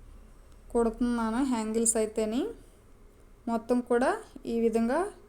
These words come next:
ఫోల్డ్ చేసుకోవడమే. అలాగే ఫస్ట్ టైమ్ మన ఛానల్ ఎవరైనా చూసినట్టయితే సబ్స్క్రైబ్ చేసుకోండి.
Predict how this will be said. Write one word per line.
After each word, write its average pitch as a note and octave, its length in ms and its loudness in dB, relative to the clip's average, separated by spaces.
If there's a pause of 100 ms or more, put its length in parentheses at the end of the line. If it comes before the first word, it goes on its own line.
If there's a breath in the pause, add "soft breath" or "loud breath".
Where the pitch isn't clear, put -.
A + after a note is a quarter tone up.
(640)
ఫోల్డ్ A#3+ 400 4
చేసుకోవడమే. A#3 760 2 (160)
అలాగే A#3 300 2
ఫస్ట్ A#3+ 340 0
టైమ్ C#4 200 2
మన C4 180 4
ఛానల్ B3+ 380 2
ఎవరైనా A#3+ 400 2
చూసినట్టయితే A#3 840 0 (720)
సబ్స్క్రైబ్ B3 460 0
చేసుకోండి. A3+ 760 4